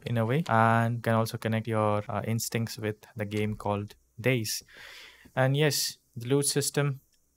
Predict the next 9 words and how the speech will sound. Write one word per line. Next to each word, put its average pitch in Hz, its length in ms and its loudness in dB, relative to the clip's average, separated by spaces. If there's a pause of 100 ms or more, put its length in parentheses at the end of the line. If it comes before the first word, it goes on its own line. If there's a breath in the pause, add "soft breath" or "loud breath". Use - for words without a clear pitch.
(140)
is 120 160 0
going 123 240 2
to 123 80 -8
be 117 80 -2
pretty 117 260 -2
much, 110 440 -2
uh, 101 300 0 (100)
similar 117 420 0
like 101 240 0